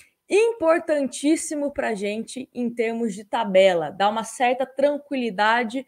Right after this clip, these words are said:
e vamos pra um clássico contra o Palmeiras na Vila Belmiro. Ingressos vão começar a ser comercializados a partir de segunda-feira, inicialmente pra sócios e depois, caso, é, sobre, né, ingressos pro público geral. Então,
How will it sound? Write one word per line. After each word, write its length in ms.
e 140
vamos 500
pra 140
um 80
clássico 420
contra 320
o 40
Palmeiras 560
na 260
Vila 300
Belmiro. 560
Ingressos 480
vão 160
começar 400
a 60
ser 340
comercializados 920
a 40
partir 380
de 80
segunda-feira, 840
inicialmente 600
pra 180
sócios 520
e 40
depois, 540
caso, 460
é, 300
sobre, 420
né, 120
ingressos 480
pro 160
público 400
geral. 580
Então, 400